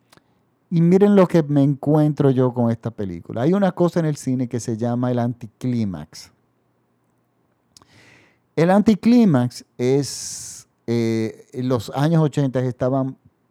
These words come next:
plagados de ese tipo de final. Eso, eso en las películas de terror eran muy comunes. El primer anticlímax que yo recuerdo haber visto fue el de la peli-, en Martes trece, que es una película como la primera que ha visto muchísima gente.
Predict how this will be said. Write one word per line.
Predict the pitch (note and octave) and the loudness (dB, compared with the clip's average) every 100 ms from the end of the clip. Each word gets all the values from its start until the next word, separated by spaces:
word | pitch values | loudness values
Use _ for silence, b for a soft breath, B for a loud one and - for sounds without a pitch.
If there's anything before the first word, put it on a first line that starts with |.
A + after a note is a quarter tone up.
| _ | _
plagados | C#3 C3 B2+ C#3 B2+ G#2+ F#2+ F2+ | 0 2 4 4 2 0 -4 -8
de | G#2+ | -10
ese | - | -8
tipo | A2+ B2 G#2+ G#2+ | -8 -8 -6 -4
de | A2 | -4
final. | - A#2 A2 G2 G#2 - - | -4 -4 -4 -6 -10 -16 -12
Eso, | A#2 A#2+ A#2 A2 B2+ A#2+ - | -8 -6 -6 -6 -4 -4 -6
eso | A#2+ G#2+ B2+ B2 A2+ F#2+ E2+ - | -10 -8 -8 -6 -8 -10 -14 -14
en | A#2+ | -12
las | A#2 | -10
películas | A#2+ B2+ C#3+ B2+ | -8 -6 -4 -4
de | A#2+ | -4
terror | G#2 G#2+ A#2+ C#3+ D3 C3+ B B B B B | -6 -6 0 2 2 -2 B B B B B
eran | - C#3 C#3 C3 B2 A#2 | -6 -2 0 0 0 0
muy | B2 C3+ C3+ | 4 4 4
comunes. | C3 C3 B2 A2+ G2+ - b b b b b _ | 4 4 4 2 0 -6 b b b b b _
El | F#3 E3+ | 2 4
primer | F#3+ F#3 A3+ C4+ C#4 C4+ | 4 6 6 6 4 0
anticlímax | F#3 F#3 F#3+ - F#3+ G3+ G3 F3 | -2 0 0 0 0 2 2 0
que | D#3 | 0
yo | D#3+ | 2
recuerdo | D#3+ D3+ D#3+ E3 | 0 0 2 2
haber | D#3 D3 | 2 2
visto | D3 F#3 F#3 - D#3 | 2 0 0 0 -2
fue | - D3 D#3 D#3 D#3+ D#3+ D3 | 0 0 2 2 0 0 -2
el | C#3+ | 0
de | C3+ | 0
la | C3 B2+ | 0 0
peli-, | C3 B2+ C#3+ D3+ | -2 0 -2 0
en | D3 C#3+ | 0 2
Martes | E3+ G3 G3 D3+ | 0 0 -2 -2
trece, | D3+ C#3 A#2+ A2+ | 0 0 0 -4
que | D3+ | -4
es | |
una | F3 F#3+ | -4 -2
película | G3 F#3 F3 | -2 -2 -2
como | D3+ D3 D3 | 0 0 0
la | B2+ | -2
primera | A2+ C#3 C#3 A#2+ A2+ | 0 2 2 0 -2
que | A#2+ | -2
ha | |
visto | C3+ E3 E3+ | 0 0 0
muchísima | D#3 C3+ - F#3 F3 D3 B2+ | -2 -4 -4 -6 -2 -2 0
gente. | A#2 G#2 F2+ C3 | 0 -2 -4 -10